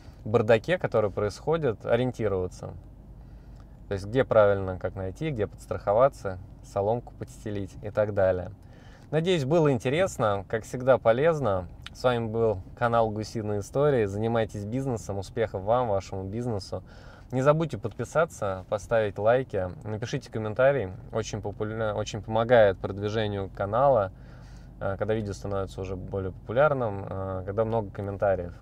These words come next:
То есть комментарии помогают видео продвигаться в рекомендованные и так далее. Понравилось? Напишите комментарий, м, желательно не меньше пяти слов,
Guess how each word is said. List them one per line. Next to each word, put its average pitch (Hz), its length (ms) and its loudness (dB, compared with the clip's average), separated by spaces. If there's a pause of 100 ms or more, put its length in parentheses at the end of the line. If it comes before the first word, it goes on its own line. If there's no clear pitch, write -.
То - 40 -14
есть 95 140 -12
комментарии 147 360 0
помогают 104 500 -2
видео 110 240 -2
продвигаться 95 720 -2 (300)
в 95 80 -8
рекомендованные 101 840 -2
и 90 40 -14
так 98 160 -2
далее. 90 340 0 (760)
Понравилось? 143 420 4
Напишите 107 400 -6
комментарий, 104 560 2 (540)
м, 95 320 -6
желательно 104 440 0
не 98 100 -4
меньше 101 360 -8
пяти 101 240 -10
слов, 120 380 -2